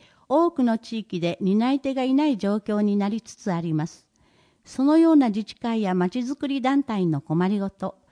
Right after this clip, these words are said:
これからのまちづくりについて皆さんと一緒に考えながら解決していきたいと思います。ぜひ気軽にご相談ください。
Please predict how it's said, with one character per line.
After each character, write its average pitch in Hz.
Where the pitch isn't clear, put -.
こ 233
れ 277
か 285
ら 294
の 220
ま 190
ち 262
づ 254
く 277
り 240
に 202
つ -
い 202
て 180
皆 285
さ 269
ん 254
と 196
一 196
緒 226
に 247
考 214
え 240
な 233
が 226
ら 220
解 262
決 233
し -
て 175
い 208
き 214
た 220
い 226
と 185
思 160
い 160
ま 147
す。 -
ぜ 254
ひ 277
気 208
軽 254
に 269
ご 233
相 247
談 240
く 240
だ 220
さ 220
い。 202